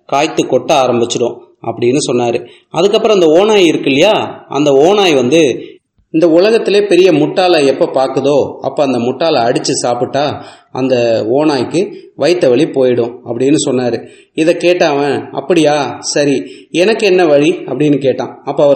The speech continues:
சொன்னாரு, "உனக்கு ஏற்கனவே வழி பிறந்துடுச்சு, நீ போகலாம்" அப்படின்னு சொல்லவும்,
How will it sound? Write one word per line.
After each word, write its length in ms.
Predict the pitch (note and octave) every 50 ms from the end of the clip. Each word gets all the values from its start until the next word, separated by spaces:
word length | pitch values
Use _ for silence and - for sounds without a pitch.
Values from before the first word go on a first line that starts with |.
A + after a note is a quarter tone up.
| - - D#3
சொன்னாரு, 500 | C#3+ C#3+ C#3 C#3 D3 D#3 C#3+ A#2 - - - - - - _ _
"உனக்கு 420 | - C#3 E3 G3 G#3 G3+ G3+ F3 D#3
ஏற்கனவே 480 | E3 F3 F3 E3+ F3+ E3+ F3 G3 F#3+
வழி 240 | D#3+ C#3 C#3+ E3 F3
பிறந்துடுச்சு, 800 | F3 E3 D3 D3 D#3 E3 D#3 C#3 A#2+ - D3 D3 F3 F3+ - - -
நீ 140 | C3+ C#3+ C#3
போகலாம்" 680 | C#3 C#3+ C#3+ C#3+ C#3 D3 C3+ B2+ B2 - - - - -
அப்படின்னு 300 | C3 C3 C3+ C#3+ C#3+ C#3+
சொல்லவும், 500 | C#3 - C#3 C3+ C3+ D3 E3 D#3 B2+